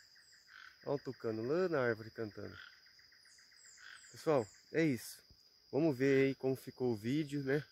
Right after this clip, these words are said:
né, das câmeras. E vou colar junto aqui pra vocês. Se inscreve no canal, deixa o seu like. E é isso, galera. Tamo junto. As câmeras e trilhas são as Boblov.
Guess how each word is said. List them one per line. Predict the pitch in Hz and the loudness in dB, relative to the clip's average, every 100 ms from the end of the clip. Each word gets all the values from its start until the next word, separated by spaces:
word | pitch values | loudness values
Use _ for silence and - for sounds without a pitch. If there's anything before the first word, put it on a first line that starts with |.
| - - - - _ | -18 -20 -20 -20 _
né, | 113 | -6
das | 107 117 - | -2 -4 -4
câmeras. | - 123 156 156 151 - - _ - - - - - | -2 0 2 2 0 -4 -20 _ -20 -20 -20 -20 -16
E | 123 | -6
vou | 127 | -6
colar | - 147 143 | -4 0 2
junto | 117 139 131 | 2 -2 -2
aqui | - | -6
pra | - 135 | -2 -2
vocês. | 113 - - 131 147 - - - - - - - - - | -2 -8 -2 0 0 -6 -18 -20 -20 -20 -20 -20 -20 -14
Se | - | -12
inscreve | - - 151 147 | -8 0 2 2
no | 147 | 0
canal, | - 120 110 127 143 143 - - - | 0 0 2 2 2 -2 -6 -20 -8
deixa | 110 147 160 | -2 -2 -4
o | |
seu | 139 143 | -8 -4
like. | 113 113 143 143 143 139 - - - - - - - - | -2 0 0 -2 -6 -12 -14 -20 -20 -20 -20 -20 -20 -8
E | 120 | 0
é | 151 | 2
isso, | 139 - | 2 0
galera. | 127 131 117 98 - - - - - - - - - | 2 4 4 0 -14 -20 -20 -20 -20 -20 -20 -16 0
Tamo | 139 156 | 4 4
junto. | 117 127 123 | 4 2 2
As | 127 - | -2 0
câmeras | 147 156 156 139 | 2 4 4 2
e | |
trilhas | 135 131 151 165 160 | -4 0 2 2 0
são | - 147 139 | 0 2 2
as | 120 - - - - - | 2 -6 -18 -20 -20 -20
Boblov. | 110 135 156 120 123 151 147 | 0 2 4 4 4 4 2